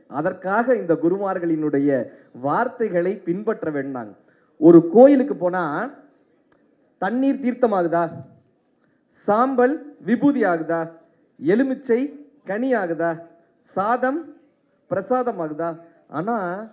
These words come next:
கோயிலுக்கு போனா சார் எந்த மாற்றமும் இல்லாம அப்படியே போயிட்டு அப்படியே வர்றது யாருன்னு பார்த்தா நம்ம மட்டும்தான் இருப்பான்.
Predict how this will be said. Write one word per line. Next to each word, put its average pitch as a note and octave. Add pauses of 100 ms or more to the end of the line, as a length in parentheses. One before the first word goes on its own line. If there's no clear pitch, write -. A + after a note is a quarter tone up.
(280)
கோயிலுக்கு C4
போனா F#3
சார் D3 (640)
எந்த C#4+
மாற்றமும் B3+
இல்லாம F#3+ (120)
அப்படியே B3
போயிட்டு A3 (220)
அப்படியே C#4
வர்றது A#3
யாருன்னு G3
பார்த்தா A3+
நம்ம F3+
மட்டும்தான் E3+
இருப்பான். -